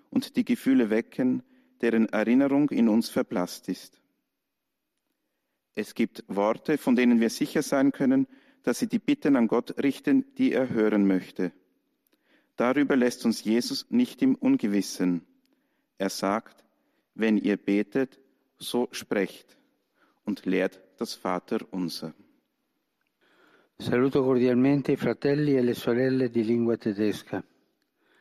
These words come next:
Speaker 2: La preghiera vocale ci aiuta ad essere fedeli e costanti nel pregare, soprattutto quando sperimentiamo momenti di vuoto.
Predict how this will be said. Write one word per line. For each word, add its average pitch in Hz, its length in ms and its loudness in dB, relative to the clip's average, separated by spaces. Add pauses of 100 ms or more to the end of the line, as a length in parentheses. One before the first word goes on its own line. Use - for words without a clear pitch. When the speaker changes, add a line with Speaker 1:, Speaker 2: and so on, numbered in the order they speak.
(160)
Speaker 2:
La 113 120 -6
preghiera 120 400 2
vocale 127 680 0
ci - 140 -4
aiuta 117 520 2
ad 101 120 0
essere 113 380 0
fedeli 120 600 0
e 107 80 -2
costanti 127 960 -2 (360)
nel 110 240 0
pregare, 101 640 -2 (580)
soprattutto 139 680 -2
quando 117 320 2
sperimentiamo 120 1120 0
momenti 113 580 2
di 107 80 0
vuoto. 95 480 -6